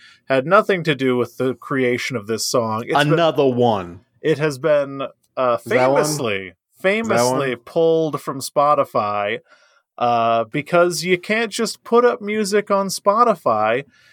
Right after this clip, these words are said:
Speaker 1: using, uh, simulations of artists' voices.
Speaker 2: But is, is another one,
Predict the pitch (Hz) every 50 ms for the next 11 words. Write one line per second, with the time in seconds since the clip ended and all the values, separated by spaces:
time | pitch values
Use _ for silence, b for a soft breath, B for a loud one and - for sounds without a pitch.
0 | b b b 139 147 170 190 196 180 156 165 180 175 175 170 165 165 165 160 151
1 | - - - 202 196 190 190 185 185 185 180 185 180 185 - - - - 185 170
2 | 170 156 170 170 160 - - 139 156 165 175 175 175 170 - - - 160 151 160
3 | 175 190 180 - - 107 101 95 - - - - - _ _ _ _ _ _ _
4 | _ _ _ _ _ _ 143 147 147 139 139 139 139 131 120 127 135 151 143 127
5 | 127 131 127 123 123 123 123 120 135 139 131 131 135 135 135 139 143 147 147 135